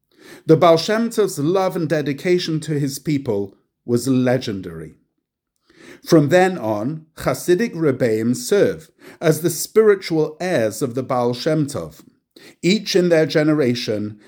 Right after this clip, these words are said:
these selfless tzaddikim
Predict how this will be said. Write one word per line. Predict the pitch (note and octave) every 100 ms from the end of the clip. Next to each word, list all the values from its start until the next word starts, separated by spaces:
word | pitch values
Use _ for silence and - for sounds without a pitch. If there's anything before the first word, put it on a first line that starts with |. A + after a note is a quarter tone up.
| _
these | A2+ D3+ F#3+ F#3 - -
selfless | - - G#3 G#3+ G#3 F#3 F3+ F3+ - _
tzaddikim | - F3 E3 F#3 F#3+ A#2+ F#2+ E2 -